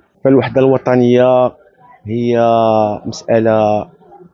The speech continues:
نابعة منا ومن تاريخنا ومن كياننا، وهذا،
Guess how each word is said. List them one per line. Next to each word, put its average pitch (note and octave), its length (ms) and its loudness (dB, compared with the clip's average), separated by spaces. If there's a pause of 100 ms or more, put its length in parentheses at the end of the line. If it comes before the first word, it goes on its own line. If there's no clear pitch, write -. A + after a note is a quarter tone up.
(140)
نابعة A2 760 0
منا G2+ 640 -2
ومن A2 680 -2
تاريخنا A2 920 -2 (500)
ومن C#3 200 2
كياننا، C3 720 0 (680)
وهذا، B2+ 680 2